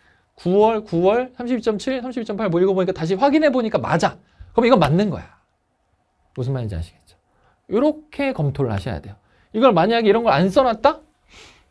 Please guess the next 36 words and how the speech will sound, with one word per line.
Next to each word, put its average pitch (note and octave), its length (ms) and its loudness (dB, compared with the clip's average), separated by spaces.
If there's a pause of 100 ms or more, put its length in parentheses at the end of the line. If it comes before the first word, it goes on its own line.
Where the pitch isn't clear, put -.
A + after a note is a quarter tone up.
그러면 A#3 280 2
여러분 F#3+ 300 4
이월, A#3 580 4
어, F#3 140 -2
이월 G#3 480 0
이거 G3 160 0
선 B3+ 180 0
다시 F#3 220 -6
따라가서 A3 340 2
다시 G3+ 260 -2
보셔야 F#3+ 320 -2
돼요. - 140 -20 (360)
구월도 A3 360 4
다시 F3 240 -2
보셔야 A3 260 4
돼요. C3 120 0
그럼 F3+ 140 2
이러면은 A#3 440 4
시간 D4+ 300 2
안에 C4 160 0
검토가 D3 360 -2
안 F#2+ 120 -2
돼. A2 320 -4 (600)
그래서 D#3 600 0 (320)
애초에 G3+ 400 2
문제 G3+ 380 4
풀 C4 280 0
때 B3+ 120 2
실수를 D4+ 600 2
덜하기 A#3+ 680 2
위한 A#3 260 2
목적으로도 A#3 880 0
선을 C#4+ 320 0
긋는 D#3+ 280 0
게 D#3 140 -2
중요하지만 C#3+ 920 -4